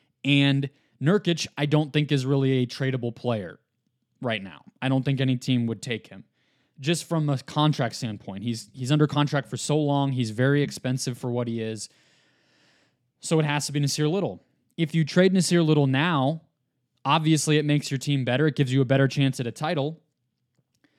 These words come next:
But it means that on draft night and over the summer,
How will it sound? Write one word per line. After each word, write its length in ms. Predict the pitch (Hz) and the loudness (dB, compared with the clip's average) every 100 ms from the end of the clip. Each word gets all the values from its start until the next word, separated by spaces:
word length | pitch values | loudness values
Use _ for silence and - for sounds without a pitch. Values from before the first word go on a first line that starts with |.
| _ - | _ -2
But 100 | 160 | 0
it 100 | 156 | 2
means 420 | 160 196 185 143 | 4 6 4 4
that 120 | 156 | 2
on 160 | 143 139 | 2 0
draft 380 | 131 151 175 | 2 0 0
night 380 | 151 139 139 135 _ _ _ _ _ | 0 2 0 -2 _ _ _ _ _
and 140 | 143 | 0
over 160 | 147 147 | 2 2
the 100 | 127 | -2
summer, 520 | - 175 170 127 120 | 0 0 0 0 -2